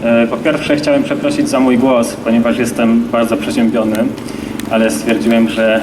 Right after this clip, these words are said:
nie mogę sobie odpuścić tej okazji. A druga sprawa jest taka, że chciałem się przedstawić, ponieważ przeczytałem wczoraj komentarz pod artykułem, e,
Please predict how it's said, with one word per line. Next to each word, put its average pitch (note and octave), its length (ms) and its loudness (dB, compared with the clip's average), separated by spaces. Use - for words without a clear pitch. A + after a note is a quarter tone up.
nie A2+ 100 2
mogę A#2 240 2
sobie A2+ 280 0
odpuścić A2 560 -2
tej A2+ 200 -4
okazji. A2 360 -4
A A#2 360 2
druga D3 240 4
sprawa - 340 0
jest - 280 -4
taka, C3 400 0
że A#2 180 0
chciałem B2+ 280 0
się C3 120 -2
przedstawić, B2 800 0
ponieważ B2 420 2
przeczytałem C3 600 0
wczoraj B2 500 0
komentarz B2 560 2
pod A2+ 400 0
artykułem, A#2 680 2
e, A2+ 300 2